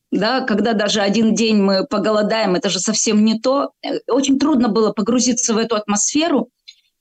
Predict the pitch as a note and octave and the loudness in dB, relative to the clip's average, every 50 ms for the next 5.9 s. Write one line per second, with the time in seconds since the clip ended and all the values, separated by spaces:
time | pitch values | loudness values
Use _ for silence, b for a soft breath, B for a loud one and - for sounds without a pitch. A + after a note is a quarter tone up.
0 | _ - A#3+ A#3 A3+ - - C4+ C4+ - - - B3 A3+ G#3 G#3 F#3 - - - | _ -4 -4 -2 -2 0 0 2 2 0 0 -2 -2 0 0 -2 -2 -4 -6 -6
1 | - - - A#3+ A3+ A3+ G#3 G#3+ - G#3+ G#3+ - - D4 D#4 D#4 D4 C4+ B3+ - | -4 -4 -2 0 0 0 -2 -4 -6 -6 -6 -4 -2 0 0 0 0 0 -2 -4
2 | - _ _ _ _ b b b _ - C4 C#4+ F#4 G#4 D#4+ F4+ F#4 D4+ - - | -8 _ _ _ _ b b b _ -2 0 2 2 2 2 0 0 -2 -2 -2
3 | - C4 A#3+ A3+ - - A#3 A#3 A#3+ G#3 A3+ A3+ - A#3+ - - B3 A#3+ A3+ A#3 | 0 0 0 0 0 -2 -2 -2 -2 -2 -2 -2 -2 -2 -2 0 0 0 2 0
4 | A3 G#3+ A3+ A3 A3+ A3+ - - B3 C#4 C4+ C#4 A#3 - - G3 - A#3+ A3+ A3+ | 0 0 0 0 0 -2 0 0 0 0 0 0 -2 -2 -2 -2 0 0 0 2
5 | A3+ A3 G#3+ G3+ A#3 A3 G#3+ F#3+ G3+ G3+ A#3 A#3+ B3 A#3 G3 F3 - | 2 0 0 0 0 0 0 0 0 0 0 2 2 2 2 0 -2